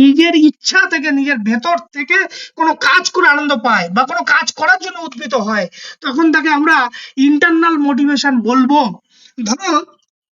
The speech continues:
এই যে আমরা বিকেলবেলা আমাদের যে হবি, আমাদের যে শখ আছে, সেগুলো কি?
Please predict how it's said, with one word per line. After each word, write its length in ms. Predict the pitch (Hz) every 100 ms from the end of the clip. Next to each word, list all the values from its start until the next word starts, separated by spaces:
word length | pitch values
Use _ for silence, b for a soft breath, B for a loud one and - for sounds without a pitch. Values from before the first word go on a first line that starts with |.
| _ -
এই 80 | 320
যে 60 | 311
আমরা 140 | 285 302 240
বিকেলবেলা 360 | 277 277 302 247
আমাদের 180 | 262 285 247
যে 60 | 220
হবি, 280 | 175 240 247 208
আমাদের 200 | 214 247 233
যে 60 | 254 -
শখ 300 | 247 247 208 185
আছে, 160 | - 160 B B B
সেগুলো 200 | 370 359
কি? 60 | 330